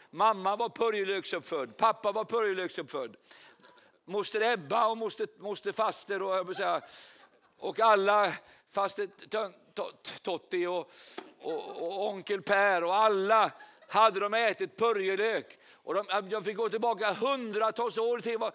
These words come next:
vad käkar ni för fyrahundra år sedan? Ja, min farfars farfar, han åt purjolök tre gånger om dagen.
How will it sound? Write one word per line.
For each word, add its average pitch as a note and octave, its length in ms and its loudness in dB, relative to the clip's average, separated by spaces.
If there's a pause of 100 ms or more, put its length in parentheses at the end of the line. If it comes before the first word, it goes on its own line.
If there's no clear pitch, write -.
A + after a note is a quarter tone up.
(140)
vad - 140 -2
käkar C4 360 0
ni C4 100 -2
för B3 120 2
fyrahundra B3 460 -2
år A#3+ 100 0
sedan? F#3+ 180 -6 (240)
Ja, F#3+ 280 2
min G#3 500 -6 (160)
farfars F#3+ 420 0
farfar, F3+ 460 0
han G#3 260 4
åt G#3 200 -2
purjolök F3+ 600 -2
tre F3 180 -4
gånger F3 160 -4
om E3 180 -6
dagen. G2 220 -8